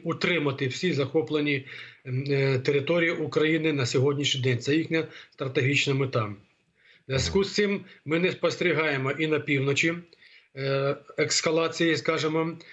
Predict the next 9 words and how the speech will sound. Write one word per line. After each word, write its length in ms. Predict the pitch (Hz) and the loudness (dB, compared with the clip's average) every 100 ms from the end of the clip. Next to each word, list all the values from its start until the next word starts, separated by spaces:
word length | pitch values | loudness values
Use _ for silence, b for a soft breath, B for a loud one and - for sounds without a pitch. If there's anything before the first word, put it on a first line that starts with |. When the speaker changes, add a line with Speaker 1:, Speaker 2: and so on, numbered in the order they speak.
| B B - | B B -2
Speaker 1:
і 220 | 170 160 | 2 2
на, 340 | 147 151 143 | 2 2 0
е, 260 | 131 135 131 | -2 -2 0
значить, 460 | 127 135 127 127 | 0 0 0 0
Чернігівському, 760 | 123 156 151 160 156 151 156 135 | 2 0 2 0 0 -4 -2 -2
Сумському 560 | 147 139 - 156 156 | 0 -2 0 0 0
та 120 | - 131 | -2 -2
Харківському 680 | 165 139 127 120 - 131 127 | 0 0 -2 -6 -4 0 2
напрямку, 540 | 123 113 107 - 104 | 0 -2 -6 -8 -12